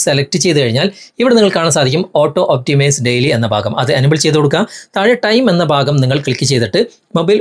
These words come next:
ഉപയോഗിക്കാത്ത ഒരു ടൈം നിങ്ങൾ സെലക്ട് ചെയ്യുക. ഇവിടെ ത്രീ എ എം ഞാൻ സെലക്ട് ചെയ്തിട്ടുണ്ട്. ആ സമയത്ത് നമ്മൾ ഉറങ്ങിയായിരിക്കുമല്ലോ. അങ്ങനെയുള്ള സമയം സെലക്ട് ചെയ്തിട്ട് ഇവിടെ ഡൺ കൊടുക്കുക. താഴെ കാണുന്ന close apps to free up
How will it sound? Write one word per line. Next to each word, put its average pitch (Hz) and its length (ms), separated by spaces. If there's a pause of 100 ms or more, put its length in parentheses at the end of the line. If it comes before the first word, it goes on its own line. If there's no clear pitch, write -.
(100)
ഉപയോഗിക്കാത്ത 185 540 (120)
ഒരു 135 120 (100)
ടൈം 120 180 (120)
നിങ്ങൾ 113 140 (100)
സെലക്ട് 156 260
ചെയ്യുക. 117 440
ഇവിടെ 160 180 (140)
ത്രീ 170 100 (140)
എ - 20 (120)
എം 156 60 (140)
ഞാൻ 143 120 (180)
സെലക്ട് 135 260
ചെയ്തിട്ടുണ്ട്. 131 420
ആ - 20 (100)
സമയത്ത് 127 280
നമ്മൾ 185 160 (120)
ഉറങ്ങിയായിരിക്കുമല്ലോ. 165 640 (340)
അങ്ങനെയുള്ള 233 400
സമയം 180 260
സെലക്ട് 151 260
ചെയ്തിട്ട് 143 260
ഇവിടെ 127 140 (100)
ഡൺ 123 220
കൊടുക്കുക. 139 320
താഴെ 165 280
കാണുന്ന 151 240 (340)
close 220 260 (200)
apps 170 180 (140)
to 180 60 (140)
free 196 240 (240)
up 147 100